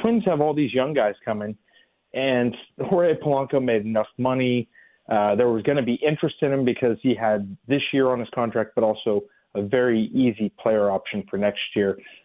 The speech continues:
So you knew that they could probably get something for him. And look, I'm not gonna pretend like this question, this, this trade is a slam dunk. I, I can't say that definitively the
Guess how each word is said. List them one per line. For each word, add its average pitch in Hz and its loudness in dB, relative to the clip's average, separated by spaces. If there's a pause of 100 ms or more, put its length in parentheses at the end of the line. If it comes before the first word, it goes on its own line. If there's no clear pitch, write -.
(180)
So 151 2
you 139 4
knew 160 2
that 127 -2
they 123 2
could - -8
probably 117 0
get 113 0
something 113 -8
for 117 2
him. 107 -2
And 98 -2 (420)
look, 165 2
I'm 160 0
not 165 0
gonna - -4
pretend 151 -2
like 120 -4
this 120 -4
question, 131 -2
this, 117 -2 (240)
this 113 0 (180)
trade 127 2
is 101 2 (720)
a 117 -4 (180)
slam 143 0
dunk. 127 0
I, 95 -2
I - -6
can't 127 -2 (240)
say 117 4
that 110 2 (220)
definitively 135 0
the 110 2